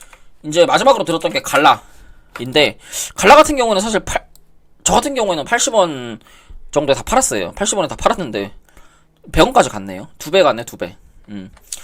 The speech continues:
근데 얘 같은 경우에도 마찬가지. 정고점, 주봉상 정고점 돌파했고 눌림목이었고, 음, 뭐 이것뿐만 아니라 얘도 지금 일봉에서 보시면 이 박스권 돌파한 이후에 이십일 선 눌림목 자리였기 때문에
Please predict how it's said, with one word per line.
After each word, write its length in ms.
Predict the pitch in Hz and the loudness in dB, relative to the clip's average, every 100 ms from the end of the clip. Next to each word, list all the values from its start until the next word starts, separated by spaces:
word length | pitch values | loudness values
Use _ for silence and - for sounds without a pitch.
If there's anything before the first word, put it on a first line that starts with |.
| - - | -18 -4
근데 140 | 156 | 4
얘 80 | 156 | 8
같은 240 | 254 302 311 | 8 6 4
경우에도 1040 | 254 240 220 214 202 - 147 170 262 233 | 2 2 -2 -2 -2 0 0 2 2 2
마찬가지. 460 | 143 - 160 131 147 | 2 0 2 0 -2
정고점, 500 | 156 156 190 185 131 | -2 0 2 0 0
주봉상 380 | 151 185 196 | 0 2 2
정고점 360 | 156 151 175 160 | 0 -2 -2 -2
돌파했고 480 | 147 135 170 151 160 | -4 0 2 2 -2
눌림목이었고, 840 | 123 131 123 110 98 - 120 107 - - - - - - _ | -6 -6 -6 -6 -6 -8 -10 -10 -12 -20 -20 -20 -20 -20 _
음, 140 | - 110 - | -8 -6 0
뭐 120 | 135 | 0
이것뿐만 460 | 151 320 330 349 285 | 2 2 4 6 8
아니라 800 | 160 196 170 160 156 120 92 - | 8 8 8 8 6 4 0 0
얘도 200 | 139 226 | 2 2
지금 320 | 208 180 156 117 _ - | 0 -4 -6 -8 _ -2
일봉에서 400 | 170 233 311 214 | 0 2 2 0
보시면 500 | 135 135 180 151 113 - - - | -2 -4 -2 -2 -4 -12 -20 -20
이 80 | - | -2
박스권 440 | - - 339 359 185 | 2 2 2 2 4
돌파한 420 | 170 170 247 170 | 2 6 4 4
이후에 220 | 156 165 | 2 2
이십일 280 | 135 - 262 | 0 -2 -2
선 140 | 214 | -4
눌림목 340 | 147 160 196 - | -2 -2 -2 2
자리였기 880 | 135 113 101 - - - 117 151 | 2 2 -4 -14 -20 -10 -8 -6
때문에 400 | 151 113 104 107 | -4 -4 -6 -10